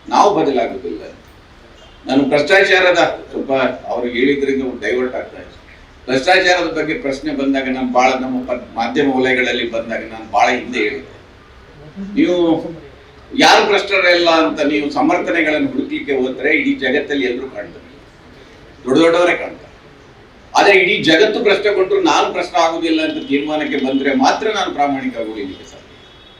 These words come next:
ಅದೇ ರೀತಿ ಐಡಿಯಾಲಜಿ ಕೂಡ, ಏನೇ ಆಗ್ಲಿ ನನ್ನ ಐಡಿಯಾಲಜಿ ಇದು, ನಾನು ಈ ಸಿದ್ಧಾಂತಕ್ಕೆ ನಾನು ಬದ್ಧನಾಗಿರ್ತೇನೆ. ಜಗತ್ತು ಏನೇ ಹೇಳಿ ನಾನು ಇದರಿಂದ ಒಂದು ಇಂಚು ಆಚೆ ಈಚೆ ಅಲುಗಾಡೋದಿಲ್ಲ ಅಂತ ತೀರ್ಮಾನಕ್ಕೆ ಬಂದ್ರೆ ಮಾತ್ರ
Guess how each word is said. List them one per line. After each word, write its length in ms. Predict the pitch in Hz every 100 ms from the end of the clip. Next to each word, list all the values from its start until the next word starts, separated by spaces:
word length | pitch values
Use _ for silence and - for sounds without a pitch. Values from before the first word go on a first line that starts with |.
| - - - - - - -
ಅದೇ 320 | - 170 202
ರೀತಿ 140 | 196 214
ಐಡಿಯಾಲಜಿ 560 | 185 160 160 151 -
ಕೂಡ, 220 | - - - - - - - - - 220
ಏನೇ 280 | 180 214
ಆಗ್ಲಿ 360 | 202 185 175 -
ನನ್ನ 200 | 160 170
ಐಡಿಯಾಲಜಿ 380 | 165 156 147 143
ಇದು, 640 | 135 135 127 156 175 - - - - - - 135
ನಾನು 300 | 151 185 180
ಈ 220 | 160 202
ಸಿದ್ಧಾಂತಕ್ಕೆ 1040 | 190 165 170 185 170 165 - 151 131 - -
ನಾನು 120 | 143
ಬದ್ಧನಾಗಿರ್ತೇನೆ. 920 | 131 135 135 175 160 139 131 131 135 160
ಜಗತ್ತು 500 | 135 - - - 147
ಏನೇ 420 | 135 170 196 202
ಹೇಳಿ 300 | 175 139 127
ನಾನು 240 | 139 156
ಇದರಿಂದ 280 | 147 165 175
ಒಂದು 320 | 165 147 151
ಇಂಚು 380 | 143 - - 147
ಆಚೆ 240 | 131 135
ಈಚೆ 160 | 135 139
ಅಲುಗಾಡೋದಿಲ್ಲ 800 | - 120 127 139 135 127 127 120
ಅಂತ 140 | 117
ತೀರ್ಮಾನಕ್ಕೆ 500 | 110 113 117 117 110
ಬಂದ್ರೆ 460 | 92 101 117 143 127
ಮಾತ್ರ 300 | 135 -